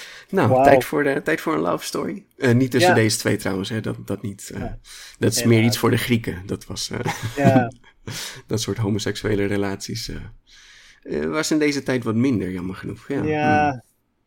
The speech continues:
Speaker 1: Oké, Finn, die was aan het jagen met zijn honden, eh, als hij wel een heel erg mooi hert tegenkomt.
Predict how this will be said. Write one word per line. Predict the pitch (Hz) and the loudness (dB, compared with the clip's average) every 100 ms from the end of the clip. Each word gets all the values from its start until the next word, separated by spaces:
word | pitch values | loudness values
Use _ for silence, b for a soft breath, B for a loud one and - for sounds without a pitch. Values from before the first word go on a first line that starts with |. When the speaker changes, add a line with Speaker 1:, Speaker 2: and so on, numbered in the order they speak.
| _ - 117 | _ -6 -6
Speaker 1:
Oké, | 113 - b b | -6 -12 b b
Finn, | - 196 175 180 - _ _ | -6 2 2 2 -6 _ _
die | 139 120 | -2 0
was | 117 | 0
aan | 104 | -2
het | 101 | 0
jagen | 101 76 - 120 | 0 0 -2 0
met | 110 | 0
zijn | 101 98 | 0 0
honden, | 110 110 123 - B B B B | 0 0 -6 -10 B B B B
eh, | - 98 92 90 - | -8 -6 -6 -10 -14
als | - 117 123 | -12 -10 -6
hij | 120 117 | -2 0
wel | 110 | 0
een | 101 | -2
heel | 104 175 180 - | -6 -6 -6 -4
erg | 135 127 | -6 -6
mooi | 131 131 120 | -4 0 0
hert | 98 113 113 - - | 0 0 0 -2 -6
tegenkomt. | 110 - - 98 98 - - | -6 -6 -10 -10 -10 -12 -20